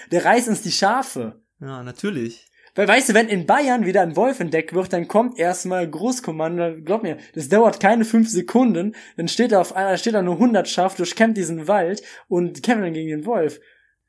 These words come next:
Speaker 1: Ich, ich weiß nicht, was, was mit den Leuten und dem Wolf ist. Das ist Deutschlands irrationale Angst, ist der Wolf.
Speaker 2: Ja, glaub ich auch. Vor allen Dingen frage ich mich auch immer bei diesen, äh,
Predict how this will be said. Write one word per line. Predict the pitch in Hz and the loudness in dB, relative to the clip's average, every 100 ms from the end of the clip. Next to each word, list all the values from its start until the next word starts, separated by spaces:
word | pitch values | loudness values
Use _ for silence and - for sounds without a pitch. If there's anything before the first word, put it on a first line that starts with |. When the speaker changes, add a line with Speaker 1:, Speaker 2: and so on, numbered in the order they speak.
| _ _ | _ _
Speaker 1:
Ich, | 180 202 | -2 0
ich | 202 185 | 2 2
weiß | 202 196 | 2 2
nicht, | 160 | 0
was, | 175 175 | 0 0
was | 170 185 | -2 -2
mit | 175 | 0
den | 160 | 0
Leuten | 185 185 170 | 2 0 -2
und | |
dem | 151 139 | -4 0
Wolf | 233 311 - | 0 0 -4
ist. | 135 123 - | -8 -8 -4
Das | 185 185 | 0 2
ist | 190 - 208 | 2 2 4
Deutschlands | 247 285 - 220 226 - | 4 2 0 2 2 2
irrationale | 233 220 226 - 185 208 214 170 175 | 0 0 0 0 0 4 4 4 2
Angst, | 196 190 - | 2 0 -4
ist | 190 - 160 | -4 -2 0
der | 135 | 2
Wolf. | 196 233 139 120 | 4 4 0 0
Speaker 2:
Ja, | 143 143 | 2 2
glaub | 143 147 | 2 0
ich | 143 - | 0 -2
auch. | 139 127 | -4 -4
Vor | - - - - | -8 -12 -4 2
allen | 190 | 4
Dingen | 214 - | 4 2
frage | 180 214 | 0 2
ich | 180 | 0
mich | 196 180 | 0 0
auch | |
immer | 156 190 170 | 0 0 2
bei | 165 | 0
diesen, | 156 170 175 165 | 0 -2 0 0
äh, | 156 151 | 0 0